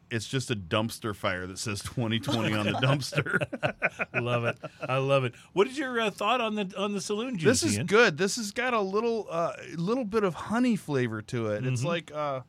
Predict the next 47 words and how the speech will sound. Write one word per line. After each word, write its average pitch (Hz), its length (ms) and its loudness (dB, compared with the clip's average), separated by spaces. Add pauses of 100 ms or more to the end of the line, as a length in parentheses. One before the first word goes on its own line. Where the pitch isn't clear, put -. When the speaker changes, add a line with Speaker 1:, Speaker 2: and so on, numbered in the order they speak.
(180)
Speaker 2:
Does 156 160 0
it 165 100 0
remind 156 340 2
you 165 120 2
of 160 60 -2
a 156 40 2
Lone 151 220 0
Star, 202 240 -2
though? 226 200 -6 (340)
Speaker 1:
A 139 40 2
little 269 200 6
bit. 139 240 6 (140)
Speaker 2:
Yeah. 127 180 0
Speaker 1:
It's, 170 240 -2
it's 175 200 -4
very 233 220 -2
drinkable 165 340 -2
like 143 120 4
that. 127 120 0
I 135 60 8
like 175 280 2
the 143 80 0
malt 120 420 4
profile 123 580 2
that 98 140 -6
just 107 200 -6
rolls 113 400 2
all 127 340 4
the 139 60 2
Speaker 2:
Mm-hmm. 131 80 2
Speaker 1:
way 120 140 4
through 127 640 -2
to - 120 -6
the 101 100 -4
back 104 240 0
of 113 40 -6
the 98 80 -6
palate 95 440 -2
is 90 200 -10 (100)
pretty 151 380 -4
amazing, 98 480 -2
actually. 127 400 -2
Speaker 2:
Mm-hmm. 190 80 -2 (800)
Speaker 1:
This, 175 440 2
to 147 200 -4
me, 120 560 0
like, 107 420 0